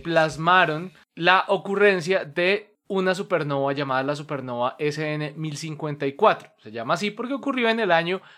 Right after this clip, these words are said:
mil cincuenta y cuatro de la era cristiana. Ahora, as-, la su-, al, al resulta-, a lo que quedó de la supernova mil cincuenta y cuatro, eh,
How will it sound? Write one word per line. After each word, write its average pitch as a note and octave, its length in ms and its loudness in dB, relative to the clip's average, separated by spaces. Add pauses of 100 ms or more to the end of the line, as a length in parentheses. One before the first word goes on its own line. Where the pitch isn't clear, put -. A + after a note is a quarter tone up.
(100)
mil C3 280 -8
cincuenta D#3 440 -6
y E3+ 80 -4
cuatro E3 400 2 (140)
de D3 240 -2
la D3+ 200 0
era B2+ 280 -4
cristiana. C#3 520 0 (300)
Ahora, E3+ 760 6
as-, C#3+ 400 -4
la C#3+ 120 -4
su-, C#3+ 240 -8
al, C3+ 200 -2
al C#3+ 180 -2
resulta-, D3 480 -6
a D#3+ 60 -2
lo D3 120 0
que D3 100 -6
quedó F#3 380 4
de G#3+ 80 4
la G3+ 100 4
supernova D#3+ 480 0
mil F3+ 160 -2
cincuenta F#3 460 -2
y F3+ 40 -2
cuatro, F#3 380 2 (320)
eh, D3 840 0